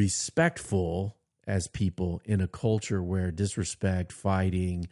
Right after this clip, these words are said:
raging at each other, uh, owning, poning each other, one-upping people, uh, seems to be, like, uh, enjoyed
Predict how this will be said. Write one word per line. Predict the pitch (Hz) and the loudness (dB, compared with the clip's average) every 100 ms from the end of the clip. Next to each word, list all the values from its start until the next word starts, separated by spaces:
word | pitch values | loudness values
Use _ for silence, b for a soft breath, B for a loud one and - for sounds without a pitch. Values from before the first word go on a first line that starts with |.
| B B B | B B B
raging | 90 95 92 92 92 | 0 2 2 2 0
at | 92 | 2
each | 92 82 | 0 -2
other, | 95 92 87 90 87 85 B B B | -2 0 -2 -2 -2 -4 B B B
uh, | 92 87 85 | -2 0 -2
owning, | 117 117 117 110 104 | 4 6 6 6 4
poning | 95 117 120 110 107 | 4 6 6 4 4
each | 101 - | 2 2
other, | 104 101 98 98 95 95 - - | 2 4 2 2 2 0 -4 -12
one-upping | - 95 104 101 90 98 92 | -4 0 2 2 2 0 2
people, | 98 90 95 92 90 90 87 B B B | 0 0 0 0 0 -2 -6 B B B
uh, | - 90 85 | -2 0 0
seems | 80 - 131 113 98 | -2 -2 0 0 0
to | 95 | 0
be, | 95 92 | 2 2
like, | 90 87 - _ - | 0 -2 -6 _ -8
uh, | 85 50 50 - | -6 -6 -8 -2
enjoyed | 101 87 95 92 101 151 196 | -2 2 2 4 4 2 0